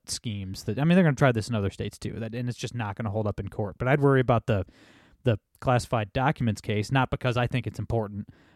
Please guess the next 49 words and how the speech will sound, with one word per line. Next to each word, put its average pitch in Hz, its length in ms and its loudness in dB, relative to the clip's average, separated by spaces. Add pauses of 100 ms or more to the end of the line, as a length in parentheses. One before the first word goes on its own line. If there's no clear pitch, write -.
(100)
Um, 107 420 0 (260)
it's 131 200 0
not, 120 280 2 (240)
<laughs> - 240 2
you 139 80 0
know, 117 220 -2 (340)
I 123 60 -6
don't 120 160 -2
think 120 160 -2
he 113 60 -4
should 110 260 -2
have 120 120 -10
even 120 220 -4
been 110 160 -4
charged 123 320 0
by 117 120 2
those 104 180 2
things, 107 240 0
but 117 140 0
he's, 113 280 0
you 131 80 -2
know, 92 160 -6 (140)
they 139 160 4
technically 147 460 4
have 123 200 4
him 120 120 0
dead 107 180 2
to 107 60 2
rights. 95 320 -2
Like, 107 160 -8
he 127 100 -4
admitted 131 560 6 (1200)
to 117 300 2 (340)
showing 135 340 6
people 135 300 0
classified, 127 560 2
I 139 80 -2
mean, 160 140 -2 (500)
Kid 240 240 4
Rock 196 380 4 (100)
was 160 160 4
on 165 140 4
Tucker 170 320 4
<laughs> - 40 -10
Carlson's 165 560 4
show 165 200 6
the 143 120 6
other 147 180 2
day 143 320 2